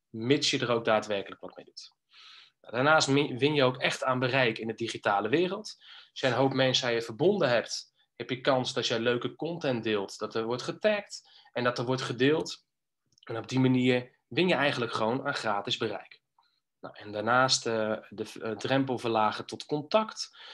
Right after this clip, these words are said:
Zorg ervoor dat je snel reageert, dat je een mogelijkheid hebt om in ieder geval zo'n conversatie te starten, waar we zo meteen ook nog even wat dieper op ingaan. En op die manier win jij vertrouwen. Als jij, eh, op een juiste manier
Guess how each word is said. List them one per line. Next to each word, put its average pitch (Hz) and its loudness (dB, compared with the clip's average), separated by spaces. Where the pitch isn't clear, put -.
Zorg 196 6
ervoor 151 2
dat 135 -2
je 120 -4
snel 160 0
reageert, 131 -2
dat - -16
je - -6
een 113 -4
mogelijkheid 135 0
hebt - -10
om 120 -4
in 120 0
ieder 120 0
geval 104 -2
zo'n 98 -10
conversatie 117 2
te 123 -8
starten, 127 -2
waar 98 -6
we 101 -8
zo 101 -6
meteen 104 -4
ook 104 -2
nog 107 -6
even 107 -4
wat 110 -4
dieper 127 -2
op 127 -6
ingaan. 131 -2
En 170 0
op 165 0
die 170 -2
manier 147 2
win 127 4
jij 107 4
vertrouwen. 131 -2
Als 113 -2
jij, 123 4
eh, 113 0
op 110 -6
een 113 -2
juiste 131 2
manier 120 -2